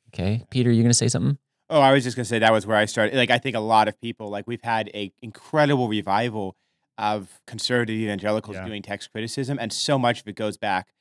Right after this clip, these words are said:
Speaker 2: to, you know, Pete read, if I remember the origin story right,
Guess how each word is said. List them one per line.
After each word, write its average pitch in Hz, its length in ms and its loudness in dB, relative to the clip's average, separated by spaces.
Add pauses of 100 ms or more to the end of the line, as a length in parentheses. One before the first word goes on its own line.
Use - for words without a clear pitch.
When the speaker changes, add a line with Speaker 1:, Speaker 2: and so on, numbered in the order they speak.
(220)
Speaker 2:
to, 113 240 -8 (1400)
you 117 100 -10
know, 101 160 -8 (240)
Pete 139 180 -2
read, 120 360 0 (140)
if - 140 -8
I 131 60 4
remember 139 220 6
the 131 80 6
origin 131 300 4
story 127 260 2
right, 110 300 4